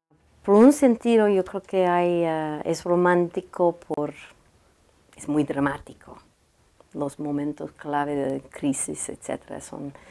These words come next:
bien dramáticos. Pero a mí siempre, por mi pro-, propia manera de trabajar, es no llegar por tres días o un-, una semana así, pero quedarme en tiempo,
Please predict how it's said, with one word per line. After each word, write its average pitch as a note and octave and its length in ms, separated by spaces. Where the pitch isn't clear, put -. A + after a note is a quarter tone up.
bien D#3+ 220
dramáticos. B2+ 760
Pero C#3+ 420
a E3 160
mí A#3 240
siempre, B3 720
por F#3+ 160
mi F3+ 160
pro-, E3+ 360
propia A3 300
manera G#3 300
de G#3 80
trabajar, G3 500
es F#3+ 160
no F#3 420
llegar E3+ 680
por D#3 160
tres D#3+ 340
días E3+ 420
o - 80
un-, C#3+ 480
una E3 180
semana D#3+ 520
así, G3+ 500
pero C#3+ 220
quedarme E3 680
en D3+ 180
tiempo, E3+ 640